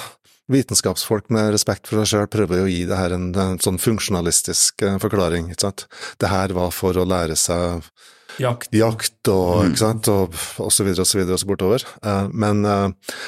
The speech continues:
Speaker 1: det er vanskelig å se at man, eh, forklarer hele fenomenet bare ved det rent sånn, eh, nyttepreget, ja. Eh, det har nok en, eh, for oss, og jeg tror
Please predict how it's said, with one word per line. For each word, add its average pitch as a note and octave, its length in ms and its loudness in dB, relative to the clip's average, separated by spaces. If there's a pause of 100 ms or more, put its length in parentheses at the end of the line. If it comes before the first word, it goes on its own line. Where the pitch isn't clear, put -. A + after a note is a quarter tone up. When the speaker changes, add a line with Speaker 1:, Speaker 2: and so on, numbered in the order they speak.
(140)
Speaker 1:
det G#2+ 100 2
er A#2 60 4
vanskelig G2+ 440 0
å A2 40 -2
se - 140 0
at G2 180 0
man, G#2 300 2
eh, G2+ 240 2 (240)
forklarer F#2+ 540 2
hele F#2+ 240 2
fenomenet F2+ 600 0
bare F#2 220 2 (140)
ved F2+ 100 -2
det F#2+ 100 2
rent F2+ 280 -2
sånn, F2+ 400 -2
eh, F#2 180 0
nyttepreget, F#2 720 -4
ja. G2+ 140 -4 (260)
Eh, F#2+ 300 -4 (520)
det G2+ 120 -2
har F2+ 100 -2
nok F2 220 -6
en, G2 200 0
eh, G2 360 0 (920)
for B2+ 160 4
oss, - 400 0
og B2+ 160 4 (120)
jeg A#2+ 100 -4
tror A2+ 280 0